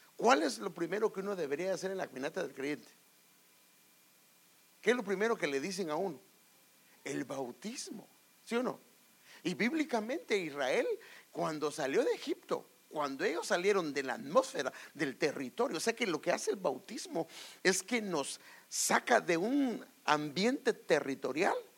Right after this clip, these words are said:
y nos lleva a otro territorio. Y obvio que un ambiente territorial tiene un ambiente espiritual gobernando o operando en dicha área. Entonces viene el bautismo y el bautismo nos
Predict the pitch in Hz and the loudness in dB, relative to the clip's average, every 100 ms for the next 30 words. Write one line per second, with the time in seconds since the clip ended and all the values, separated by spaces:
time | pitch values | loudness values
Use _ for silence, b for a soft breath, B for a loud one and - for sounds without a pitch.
0 | - 156 139 143 - 165 247 240 - 120 | -6 -2 -2 -2 0 2 2 -2 -4 -4
1 | 135 208 - 202 - 143 135 - - 466 | 0 0 0 -2 0 -4 -6 -4 -4 -4
2 | - - _ _ _ _ _ B B - | -8 -12 _ _ _ _ _ B B -4
3 | 202 208 - 262 294 254 160 - - 208 | -2 0 8 8 8 2 0 -10 -4 0
4 | 247 214 233 262 247 196 147 139 139 147 | 0 0 0 0 -2 -2 -2 -2 -2 0
5 | 220 466 - 180 240 277 214 B B 190 | 0 0 -2 2 4 2 -2 B B -2
6 | 196 185 160 185 208 202 - - 143 135 | 0 -2 -2 -2 -2 -4 -8 -6 -6 -4
7 | 165 190 156 156 135 120 139 208 - 392 | -2 -2 -2 -2 -2 -4 -2 -2 0 -2
8 | - 160 131 - 127 165 494 466 160 B | 2 2 2 0 -2 -2 -6 -2 -4 B
9 | B B 156 139 139 165 160 170 269 466 | B B -2 0 -2 -4 -4 -2 -2 -2
10 | - - _ _ _ B B B 208 208 | -6 -8 _ _ _ B B B 4 4
11 | 220 247 160 208 262 254 - 175 147 143 | 4 2 2 2 2 0 0 -2 2 2
12 | 131 - 269 440 233 165 143 131 139 233 | 0 0 0 0 0 0 -2 -4 -4 -4
13 | 262 294 247 165 135 - | -2 2 2 2 -4 -6